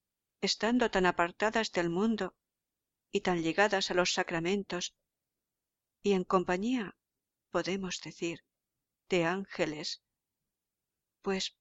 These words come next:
por la bondad del Señor, todas no traen otros deseos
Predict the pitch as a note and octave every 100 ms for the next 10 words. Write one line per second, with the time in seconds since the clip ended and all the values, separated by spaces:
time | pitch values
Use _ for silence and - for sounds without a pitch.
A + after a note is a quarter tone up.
0 | - G3 G3 F#3+ F#3+ F3+ G#3 B3 G#3+ -
1 | F3+ E3+ G#3 A#3 _ _ _ _ _ _
2 | - B3 B3 A3 F3+ F#3+ G#3 G3+ A3+ F3+
3 | G3 G#3+ G3 - D#3+ - A3 F3 -